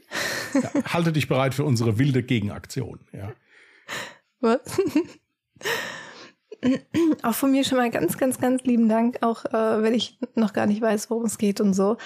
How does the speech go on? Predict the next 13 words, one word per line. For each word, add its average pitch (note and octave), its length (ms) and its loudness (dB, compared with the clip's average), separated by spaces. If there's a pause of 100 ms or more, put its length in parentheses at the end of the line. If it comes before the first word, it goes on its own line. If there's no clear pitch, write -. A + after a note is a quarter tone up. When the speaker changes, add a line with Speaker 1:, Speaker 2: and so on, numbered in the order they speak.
(220)
Speaker 2:
Aber F#3+ 460 2
ja, F3+ 180 2
letztes F3 420 0
Jahr E3+ 520 0
hab, E3+ 240 0 (160)
du F3 100 2
hast E3+ 260 0
mich D#3+ 140 4
ja E3+ 100 2
gesehen. D#3+ 420 2 (280)
Ich - 140 -4
hab F3 200 -2
da, F3 320 -2